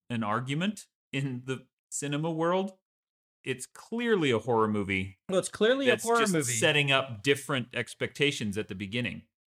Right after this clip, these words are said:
Speaker 1: which is one of the things I love about it. I do need to point out, just as my own personal brag,
Speaker 2: Mm-hmm.
Speaker 1: that I have been to the set where they filmed Predator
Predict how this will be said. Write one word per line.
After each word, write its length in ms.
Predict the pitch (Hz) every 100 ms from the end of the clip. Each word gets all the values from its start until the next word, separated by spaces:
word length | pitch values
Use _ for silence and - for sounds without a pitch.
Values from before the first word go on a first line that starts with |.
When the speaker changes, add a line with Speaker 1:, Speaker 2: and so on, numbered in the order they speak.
| _ _ _ _ _ _
Speaker 1:
which 220 | 151 156
is 140 | 151 110
one 180 | 123 123
of 60 |
the 80 | 113
things 320 | - 120 107
I 80 | 107
love 160 | 107 104
about 180 | 98
it. 80 | 92 -
I 100 | 120
do 260 | 113 113
need 200 | 135 147
to 60 | 151
point 280 | - 147 147
out, 360 | 95 - - - _ _ _ _
just 240 | - 110 -
as 180 | 117 107
my 220 | 107 107
own 320 | 110 120 139
personal 500 | 139 - 160 180 165
brag, 560 | 147 113 95 82 87 - - _ -
Speaker 2:
Mm-hmm. 120 | 104
Speaker 1:
that 100 | 113
I 140 | 107 107
have 440 | 117 101 95 95
been 360 | 127 131 143 147
to 560 | - 127 110 107 104 - _ _ _ -
the 160 | 107 104
set 500 | - 131 101 - -
where 140 | 110
they 120 | 104
filmed 440 | 95 - 110 107 -
Predator 540 | 113 95 92 90 92